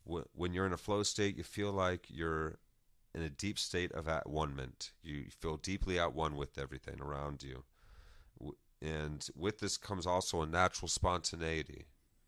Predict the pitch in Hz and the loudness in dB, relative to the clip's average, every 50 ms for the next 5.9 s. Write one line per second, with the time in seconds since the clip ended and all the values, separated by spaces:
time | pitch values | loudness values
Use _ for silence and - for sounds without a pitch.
0 | _ _ _ _ - - 82 - 87 - - - 90 87 82 80 - - - - | _ _ _ _ -10 -8 -4 -2 -2 -2 0 4 4 4 4 4 2 -4 -16 -14
1 | - - - - - - - - - - - - - - 82 - 87 82 78 - | -12 -8 -8 -8 -8 -8 -12 -18 -20 -20 -20 -12 -8 -6 -4 0 2 2 2 2
2 | - - - - - - - - 95 95 90 - - - - 87 80 78 - - | 0 -2 -4 -4 -2 0 4 6 8 8 8 6 4 -2 -2 0 0 0 0 0
3 | - 92 82 - 82 82 76 - - 87 - - - - - 90 85 - - 90 | 0 0 2 4 4 4 2 2 0 -2 -2 6 10 10 10 10 10 6 6 6
4 | 85 82 60 76 80 - - 80 - 85 80 82 - - - 85 80 - 85 87 | 6 6 4 2 -2 -4 -2 2 4 4 6 6 4 2 -2 -4 -6 -4 -4 -4
5 | 107 107 107 95 85 - 95 101 98 - 82 73 76 71 69 69 67 - | -2 -2 -2 0 0 0 0 0 0 -2 -4 -2 -2 -2 -2 -2 -4 -6